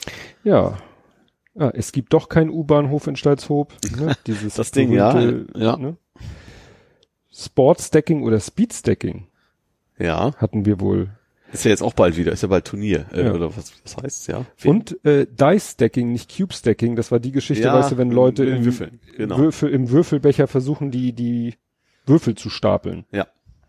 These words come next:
Speaker 1: Was haben wir noch? Millionen für Fahrradwege.
Speaker 2: Mhm.
Speaker 1: Tipp da mal kurz drauf, das ist
Speaker 2: Wahrscheinlich das Hamburg Senat, was vorhatte.
Speaker 1: Bund verspricht
Speaker 2: Ach, Bund.
Speaker 1: fünfundzwanzig Millionen für neue Radschnellwege.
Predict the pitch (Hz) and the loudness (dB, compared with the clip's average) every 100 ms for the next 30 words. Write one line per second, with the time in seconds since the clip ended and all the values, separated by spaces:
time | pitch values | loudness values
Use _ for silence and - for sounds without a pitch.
0 | _ _ _ _ _ _ _ _ _ _ | _ _ _ _ _ _ _ _ _ _
1 | 113 110 101 131 170 - - 127 131 139 | -8 -6 -6 -6 -8 -14 -12 2 4 6
2 | 135 220 214 202 202 185 175 143 107 87 | 6 6 4 4 0 2 2 4 2 0
3 | 95 92 87 101 - _ _ _ _ _ | -6 -6 -10 -14 -20 _ _ _ _ _
4 | _ 87 98 202 _ _ _ _ _ _ | _ -14 -12 -14 _ _ _ _ _ _
5 | _ _ - - - - - - - - | _ _ -20 -14 -14 -8 -8 -8 -12 -8
6 | 113 156 226 - - - - 185 90 - | 0 0 0 -4 -4 -2 -2 -2 0 -2
7 | 87 - 95 87 82 90 90 87 - 95 | -2 0 0 0 2 2 2 0 0 0
8 | 87 87 - 117 131 254 - 175 165 - | 2 0 -2 2 4 4 2 2 2 0
9 | 147 143 165 - - 120 117 170 170 - | 0 2 2 0 -4 0 2 4 4 4
10 | 151 147 143 139 127 127 147 156 - 117 | 0 2 0 0 2 4 4 0 -2 0
11 | 113 131 147 160 165 - 101 85 85 82 | 2 4 4 2 0 -2 -4 -4 -2 -2
12 | - - | -2 -4